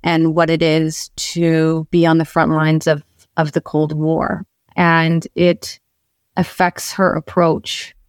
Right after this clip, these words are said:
um, and her opinions, uh, moving forward as she continues, um, to cover the evolving, you know, battlefields.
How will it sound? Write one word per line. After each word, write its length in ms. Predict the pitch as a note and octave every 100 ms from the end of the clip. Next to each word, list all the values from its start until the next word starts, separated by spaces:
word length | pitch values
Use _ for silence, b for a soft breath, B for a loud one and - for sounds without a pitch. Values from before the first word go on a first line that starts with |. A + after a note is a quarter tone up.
| _ - - _ _
um, 380 | E3+ D#3 D3 - -
and 140 | E3
her 140 | E3 D3+
opinions, 760 | - F3+ D#3+ D3 D3+ - - -
uh, 400 | F3 E3 - - -
moving 460 | F#3 F3 E3+ D#3+ D#3+
forward 460 | - D3+ D3 -
as 220 | - D3+
she 360 | - D#3 D3 - -
continues, 840 | E3+ D#3+ D#3 D#3 D3+ D3 - - - - - -
um, 480 | D3 D#3 C#3 - G#3+ - -
to 120 | F3+
cover 360 | F3 D#3+ D#3
the 140 | D3+ D3+
evolving, 600 | D3 C#3+ D3 D3+ D#3 - -
you 80 | D#3+
know, 140 | D3+
battlefields. 760 | D3+ D3 F3 - - G#3+ -